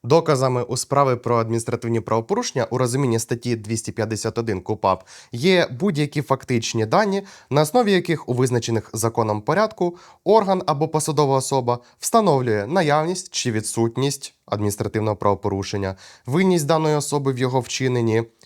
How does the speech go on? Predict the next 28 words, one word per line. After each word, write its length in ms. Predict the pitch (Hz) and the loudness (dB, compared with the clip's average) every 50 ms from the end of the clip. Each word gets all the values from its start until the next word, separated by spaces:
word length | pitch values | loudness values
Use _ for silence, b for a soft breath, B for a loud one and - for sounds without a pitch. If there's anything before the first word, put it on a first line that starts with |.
| _ _ - | _ _ 0
та 140 | - 233 214 | 2 2 2
інші 360 | - 151 135 127 120 - 113 | 2 0 -2 -2 0 0 -2
обставини, 540 | 101 - - - 180 196 156 160 165 160 151 | -2 -2 0 2 2 2 2 -2 -6 -8 -8
що 240 | - - - 127 123 | -10 -6 -2 -2 2
мають 360 | 127 120 113 101 101 95 101 | 2 2 2 2 0 -2 -4
значення 480 | 101 110 135 165 - - 147 147 139 - | -4 -2 -2 -2 -2 -4 -6 -6 -8 -8
для 200 | 110 104 107 107 101 | -10 -6 -6 -6 -4
правильного 600 | - 110 120 127 123 127 127 123 113 120 120 - | 2 2 2 2 2 0 -2 0 0 0 -2 -4
вирішення 500 | 101 101 101 95 98 98 - 101 101 101 | -2 -2 -2 -2 -2 -4 -6 -6 -6 -6
справи. 420 | - - - 95 90 82 80 78 - B B B B B B B B B B | -6 -6 -4 -4 -4 -4 -6 -10 -14 B B B B B B B B B B
Ці 160 | - - 240 | -2 -2 0
дані 280 | 185 202 190 180 151 131 | 2 4 2 4 2 0
встановлюються 680 | - - 143 139 139 127 107 101 98 92 - 92 87 | 0 0 0 2 2 2 2 0 -2 -2 -2 -6 -10
протоколом 680 | - - 190 220 220 147 - - 131 131 123 117 113 | -6 -2 -2 0 0 -2 -2 0 0 0 0 0 -2
про 120 | - 113 110 | -2 -4 -4
адміністративне 580 | 101 110 104 - - 104 98 - 101 95 95 | -4 -4 -8 -4 -4 -4 -4 -2 -4 -4 -4
правопорушення, 720 | 92 - 98 95 85 - 95 92 92 90 - - 90 92 - B B B B B B | -4 -2 -4 -4 -2 -4 -4 -4 -4 -4 -6 -8 -10 -10 -12 B B B B B B
поясненнями 640 | - 196 208 196 180 175 - 156 156 151 143 139 131 | 0 2 4 4 4 2 2 0 0 2 2 2 2
особи, 300 | 127 - 135 127 117 113 | 0 0 -2 0 0 0
яка 180 | 113 - 113 | 0 0 -2
притягається 640 | 110 - 113 104 - 113 107 107 104 98 98 - 101 | -2 -2 -4 -2 -2 -2 0 0 0 0 -2 -4 -4
до 100 | 101 104 | -2 -2
адміністративної 600 | 98 98 98 92 - - 95 92 95 92 90 90 | -2 0 -4 -6 -6 -6 -6 -6 -6 -4 -4 -6
відповідальності, 800 | 85 - 92 90 90 87 87 85 85 85 80 - - - 80 76 b b b b b b b | -6 -6 -8 -6 -4 -4 -4 -4 -4 -6 -8 -10 -10 -10 -12 -12 b b b b b b b
потерпілих, 720 | - 185 185 185 143 123 - 117 117 107 101 92 - - - - | -4 -2 0 0 -2 -2 0 0 2 2 2 0 -2 -8 -18 -12
свідків, 680 | - - - 120 135 135 117 - - 113 101 - _ - | -10 -8 -6 -4 -2 -2 -4 -4 -6 -8 -8 -8 _ -10
висновком 520 | 110 139 185 185 196 180 151 - 165 147 | -4 -2 -2 0 0 -2 0 0 2 0
експерта 680 | 139 - - - - 120 113 107 107 - 104 92 92 | 2 -2 -2 -2 0 0 2 2 0 0 -2 -4 -4